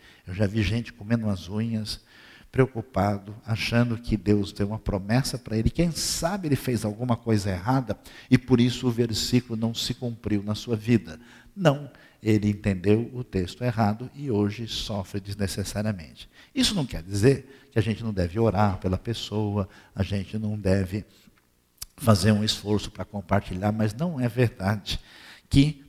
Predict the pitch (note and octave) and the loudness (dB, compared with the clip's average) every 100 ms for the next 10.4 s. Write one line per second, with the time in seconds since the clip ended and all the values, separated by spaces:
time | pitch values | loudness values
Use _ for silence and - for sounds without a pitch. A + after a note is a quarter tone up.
0 | - B2+ B2 B2 A2+ G#2 - A2 - G#2 | -6 -4 -2 0 0 -2 -4 -6 -2 -2
1 | G#2 G2+ - - G#2+ C3+ - B2+ - A2+ | 0 -2 -2 -6 0 2 2 0 0 0
2 | G#2 F#2+ G2+ G#2+ B2+ G2+ G#2 A#2+ F#3 - | 0 0 -2 -2 -2 2 4 4 2 -8
3 | - - - - - A#2+ B2+ G#3+ - F#3+ | -20 -20 -20 -20 -6 -2 2 2 4 0
4 | E3 A#2 B2 C3+ - B2+ B2 G2+ A2 G2+ | 0 2 0 -2 -12 -10 -6 -6 -6 -2
5 | G2+ F#2+ F#2+ A#2 C#3 _ _ _ _ _ | 0 0 -2 -6 -8 _ _ _ _ _
6 | D#3+ D3 F3 - - _ - _ - F3 | 4 4 2 -10 -20 _ -20 _ 0 0
7 | D3+ D3 A#2 G#2+ A2+ - A#2+ - A2 A#2 | 4 4 4 2 2 -2 -6 -2 0 0
8 | - B2+ B2 A2 - G#2+ G2+ G2+ F#2+ - | -4 -6 -6 -8 -8 -4 -2 -2 -4 -6
9 | - G2 G2+ G2+ - C#3 G#2+ A#2 A2+ A#2 | -8 -8 -6 -4 -4 -4 -2 -2 -2 -4
10 | B2 G2 A#2 A2+ | -2 -4 -4 -6